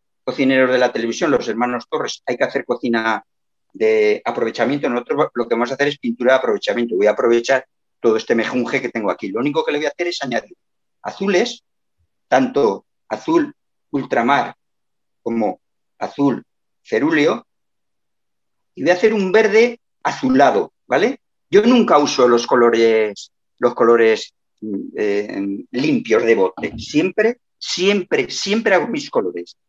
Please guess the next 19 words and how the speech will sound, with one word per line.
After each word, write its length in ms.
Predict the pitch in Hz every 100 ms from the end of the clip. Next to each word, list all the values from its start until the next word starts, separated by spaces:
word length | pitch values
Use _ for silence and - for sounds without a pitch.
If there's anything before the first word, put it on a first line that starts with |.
| _
Siempre. 720 | - - 208 196 123 80 - _ _ _ _
Mm, 520 | 139 147 143 135 131 131 _ _ - _ _ _ _ - - -
muy 440 | 151 135 143 170 220
puntualmente, 1080 | 220 220 196 190 180 175 220 208 220 233 - _ _ _ _
quizás 360 | - 143 196 196
el 180 | 185 175
rojo 320 | 185 - 180
óxido 400 | 180 - 170 -
transparente 580 | 160 - 160 185 175 147
sí 240 | - 143
que 100 | 147
lo 100 | 156
use, 200 | 175 135
porque 340 | 127 - 123
ya 200 | 120 139
lo 80 | 135
dice 220 | 139 -
la 100 | 127
palabra, 360 | 127 131 117